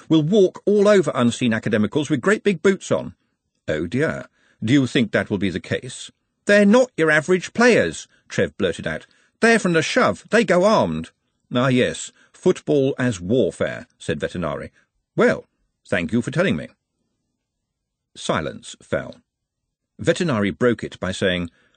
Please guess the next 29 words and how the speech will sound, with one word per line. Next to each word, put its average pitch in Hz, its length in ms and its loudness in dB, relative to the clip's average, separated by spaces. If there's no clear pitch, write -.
"Was 95 420 -2
there 90 360 0
anything 101 480 -2
else 113 280 -2
you 123 80 2
would 123 120 0
like 131 180 -2
to 135 100 -10
say?" 147 300 -2
He 190 220 0
looked - 360 -4
at - 120 -6
the 123 80 -6
pie 110 320 -2
that 87 160 -6
Glenda 95 300 0
was 87 160 -6
holding 95 280 -2
out 90 160 -2
in 101 80 -4
front 107 220 -4
of 92 100 -10
her 80 140 0
like 87 220 -4
some 85 240 -4
kind 85 200 -6
of 85 120 -10
chastity - 520 -8
device. - 500 -10